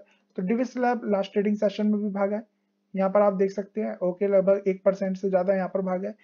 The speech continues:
As well as मैं यहाँ पर बात करूँ क्यों, क्योंकि यहाँ पर देखिए दोबारा हैमर बनना है नीचे के लेवल पे, और यहाँ पर मैंने Suven Pharma दिया था,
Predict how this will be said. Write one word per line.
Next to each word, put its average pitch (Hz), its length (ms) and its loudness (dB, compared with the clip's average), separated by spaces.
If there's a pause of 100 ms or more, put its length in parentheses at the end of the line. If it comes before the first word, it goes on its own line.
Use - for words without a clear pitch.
(240)
As 220 220 6
well 240 240 2
as 233 100 -6
मैं 220 140 2
यहाँ 214 140 2
पर 214 140 0
बात 208 220 2
करूँ 214 260 0
क्यों, 277 260 2
क्योंकि 247 220 -2
यहाँ 254 160 -2
पर 277 140 0
देखिए 285 280 -8
दोबारा 185 400 0
हैमर 175 300 -4
बनना 170 240 -8
है 180 120 -10
नीचे 175 260 -8
के 170 100 -10
लेवल 156 340 -10
पे, - 120 -8 (360)
और 202 180 6
यहाँ 220 160 2
पर 226 520 2
मैंने 214 300 2
Suven 214 340 2
Pharma 208 320 2
दिया 214 180 0
था, - 140 -10